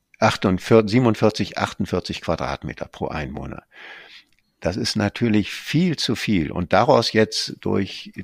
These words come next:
den Wohnungsneubau das auf fünfzig oder zweiundfünfzig zu erhöhen, das kann nicht der Weg sein. Und ich glaube, wir müssen, äh, neu,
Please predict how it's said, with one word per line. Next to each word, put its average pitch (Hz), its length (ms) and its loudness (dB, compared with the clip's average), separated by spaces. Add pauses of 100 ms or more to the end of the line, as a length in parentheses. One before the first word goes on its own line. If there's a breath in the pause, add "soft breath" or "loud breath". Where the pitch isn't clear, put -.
den 85 320 -2
Wohnungsneubau 101 1080 2 (340 loud breath)
das - 300 2
auf 82 220 -2
fünfzig - 720 -2
oder 87 420 0
zweiundfünfzig 101 840 0
zu - 160 -6
erhöhen, 110 640 -2 (320 loud breath)
das - 240 -4
kann 107 180 0
nicht 107 200 -4
der 110 120 2
Weg 120 220 -2
sein. 76 380 -10 (880 loud breath)
Und 98 320 2
ich - 180 -4
glaube, 117 340 6
wir 120 120 4
müssen, 120 500 2
äh, 110 320 4
neu, 98 680 4